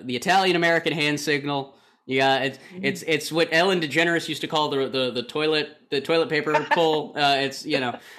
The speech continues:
Speaker 1: you, you, you know the emoji, you know what we're talking about. It's the Italian hand sign. But yeah,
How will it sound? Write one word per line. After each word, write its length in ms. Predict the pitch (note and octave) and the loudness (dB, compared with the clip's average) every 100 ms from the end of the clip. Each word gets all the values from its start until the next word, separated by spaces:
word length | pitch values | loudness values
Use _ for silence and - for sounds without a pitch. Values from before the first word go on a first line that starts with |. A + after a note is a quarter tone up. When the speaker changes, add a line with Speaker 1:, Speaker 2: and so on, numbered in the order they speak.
| - | -14
Speaker 1:
you, 180 | - G3 | 0 2
you, 280 | F3 G3 A3 | 2 2 2
you 240 | G3+ A#3+ | 4 4
know 220 | A#3+ A3 | 6 4
the 100 | G3 | 4
emoji, 580 | F3+ E3 D3+ C3 C#3 B2+ | 4 4 2 2 0 0
you 120 | D#3 | 0
know 180 | F3+ F3 | 2 4
what 80 | D#3+ | 4
we're 80 | D3+ | 2
talking 380 | D3 C3+ C3 B2+ | 2 2 2 0
about. 260 | A#2+ A#2+ | 2 2
It's 160 | C3 - | -2 0
the 100 | D3 | 0
Italian 460 | C#3+ D#3 D3 C#3 | 2 2 2 2
hand 260 | B2+ A#2+ A#2+ | 0 0 -2
sign. 240 | B2+ A#2 A2+ | -4 -4 -4
But 100 | F3 | 0
yeah, 260 | C#4+ D#4 | 0 -2